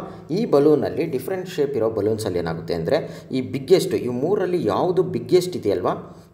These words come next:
biggest balloon, it will be bubbled up to the end of the array. ಅಂದರೆ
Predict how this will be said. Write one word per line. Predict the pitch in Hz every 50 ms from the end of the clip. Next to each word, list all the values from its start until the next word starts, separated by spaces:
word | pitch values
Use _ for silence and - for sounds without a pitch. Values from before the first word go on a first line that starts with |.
| - 135
biggest | 143 139 165 202 - - - - 104
balloon, | 113 104 101 98 113 165 202 - - - - 113
it | 113 120 143
will | 147 147 147 143
be | 131 - 110
bubbled | 113 113 175 185 180 170 131
up | - - -
to | 120 - 170
the | 185 - 113 127
end | 156 165 165 165 143
of | - - - -
the | 180 226 - - - - - - - - - - - _ - 104
array. | 104 92 80 - - - - - - - - - _ _ _ _ -
ಅಂದರೆ | - 95 107 151